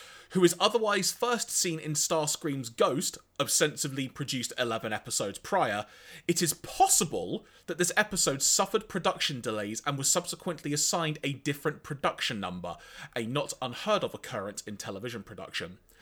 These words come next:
As yet, however, no production document has surfaced to confirm this.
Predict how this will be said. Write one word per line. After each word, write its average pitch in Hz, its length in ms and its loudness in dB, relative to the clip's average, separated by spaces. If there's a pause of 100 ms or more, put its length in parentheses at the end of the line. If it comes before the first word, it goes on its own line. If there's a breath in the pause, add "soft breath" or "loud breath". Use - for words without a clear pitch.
(300 loud breath)
As 208 180 8
yet, 247 180 4
however, 170 420 4 (100)
no 151 240 6
production 160 480 2
document 131 460 -4
has 131 180 -2
surfaced - 760 -2
to - 180 -8
confirm 98 680 -8
this. - 360 -6